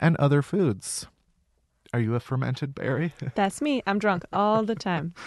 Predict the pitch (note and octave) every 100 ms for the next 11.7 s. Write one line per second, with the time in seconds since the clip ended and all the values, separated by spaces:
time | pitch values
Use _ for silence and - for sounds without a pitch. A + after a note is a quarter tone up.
0 | - - - F3+ F#3 F3 F3 E3 - _
1 | - - - - F#3 G#3 - G#3+ G#3+ G#3+
2 | B3 G3 F#3+ A3 G#3+ G#3 D#3 D3 F#3 A3
3 | G3+ - A3 G3+ F#3+ G3 A3+ D4 F#3 F3
4 | E3+ - - F3 G3+ G#3+ F3+ E3+ F#3 -
5 | E3 G#3 E3 D3 C#3+ A#2+ A#2+ E3 A3 A#3+
6 | A#3 A#3+ A3 G#3+ - G3+ F#3+ - B3 C4+
7 | F#3 F3+ F3+ - D#3 - E3+ D#3 - D#3+
8 | D#3 - D#3+ D3 - G3+ F#3+ D#3 D3+ -
9 | F3 D#3+ D3+ F3+ G#3+ F3+ F3 - - -
10 | - - E3+ - D3+ C3 - F3 E3+ C3+
11 | - D#3+ D#3+ F#3 - F3+